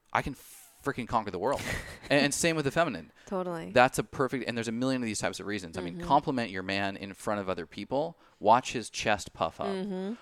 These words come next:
Speaker 1: Watch his capacity for achievement and for pursuit of his passion and purpose completely skyrocket.
Speaker 2: Mm-hmm.
Speaker 1: So put these
Speaker 2: Or
Speaker 1: little things to the test.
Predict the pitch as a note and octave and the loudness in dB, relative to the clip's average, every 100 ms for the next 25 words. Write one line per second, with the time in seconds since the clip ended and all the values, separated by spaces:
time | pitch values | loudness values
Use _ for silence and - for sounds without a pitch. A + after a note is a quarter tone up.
0 | - G2 A#2 - - B2 - - - - | -2 4 4 2 -2 -2 -4 -10 -2 0
1 | G#2+ - G#2+ G2 - F#2 F2+ E2 - _ | 0 -2 -4 -6 -6 -4 -4 -4 -10 _
2 | - - - - A2+ A#2 G#2+ F2+ D#2 - | -12 -10 -4 -2 0 -2 -4 -8 -8 -12
3 | - F2 F2 - F2+ - F#2 - A#2 A#2 | -8 -8 -6 -6 -6 -6 -8 -4 -4 -4
4 | G#2 G#2+ - - G2+ G#2 - E2 E2 - | -6 -10 -12 -6 -2 -2 -4 -10 -14 -12
5 | - A2+ D#2 - - _ _ - A2 F#2 | -6 -4 -4 -6 -10 _ _ -16 -14 -8
6 | - A#2+ A2+ G2+ - - D2 - - F3+ | -4 -2 -2 -4 -4 -4 -4 -6 -12 -8
7 | F#3 F3+ F#3 G#3 - - A2 B3 C#4+ E3 | -8 -6 -8 -10 -10 -6 2 6 8 6
8 | D3 C3+ C3 B2 A#2+ D3+ C#3 - | 2 -2 -4 -6 -4 -4 -4 -8